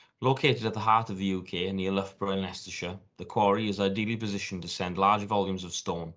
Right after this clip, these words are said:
for construction projects that help to keep the U K thriving. The quarry employs over one hundred members of staff in a variety of roles,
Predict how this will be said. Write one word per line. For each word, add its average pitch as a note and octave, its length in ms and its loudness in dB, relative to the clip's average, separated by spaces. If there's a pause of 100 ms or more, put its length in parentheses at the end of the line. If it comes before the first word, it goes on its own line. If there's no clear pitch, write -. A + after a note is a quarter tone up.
(260)
for F2+ 120 -10
construction G2+ 540 -2
projects E2+ 400 -2
that - 140 -10
help - 300 -2
to G2 60 -10
keep F#2 240 -8
the F2+ 80 -8
U F2 200 -2
K F2 180 -8
thriving. E2 500 -6 (1040)
The C3 100 0
quarry C3+ 520 4
employs A2+ 420 -4
over G#2+ 120 -4
one C3+ 200 -4
hundred B2 280 -6
members G#2+ 320 -10
of G2 100 -16
staff - 480 -14
in G2+ 100 -10
a F#2+ 60 -10
variety G#2 560 -4
of F#2 140 -6
roles, E2+ 500 -8